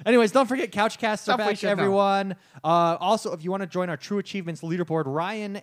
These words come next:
Speaker 1: H in chat just mentioned he broke into the top twenty. He was, he, uh, he was trying to get top three, but he's like, "Those guys are beasts." On our True Achievement, uh, leaderboard. We will, uh, go over those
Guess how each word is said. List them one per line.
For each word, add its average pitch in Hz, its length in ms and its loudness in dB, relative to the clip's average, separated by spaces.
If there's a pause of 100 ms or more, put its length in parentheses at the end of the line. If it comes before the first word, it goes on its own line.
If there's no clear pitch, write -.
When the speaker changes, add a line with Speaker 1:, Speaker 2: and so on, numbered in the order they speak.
Speaker 1:
H 185 380 -6
in 185 300 -8
chat 196 500 -8 (320)
just 175 260 -6
mentioned 151 340 -6
he 202 140 -8
broke 165 300 -4
into 151 280 -10
the 123 80 -6
top - 300 -16
twenty. 160 480 -10 (420)
He 151 100 -8
was, 143 160 -6 (160)
he, 143 380 -8
uh, 131 180 -4
he 131 100 -8
was 156 100 -6
trying 165 160 -4
to 151 40 -6
get 143 180 -10
top 160 260 -6
three, 160 400 -6 (240)
but 135 140 -6
he's 170 240 -8
like, 143 200 -4
"Those 127 180 -6
guys 117 260 -8
are 107 80 -10
beasts." 90 500 -16 (480)
On 110 200 -8
our 107 120 -8
True 120 220 -8
Achievement, 113 720 -10
uh, 110 180 -6
leaderboard. 127 560 -2 (260)
We 160 180 -2
will, 165 360 2
uh, 147 160 2
go 147 280 0
over 143 200 0
those 135 720 -6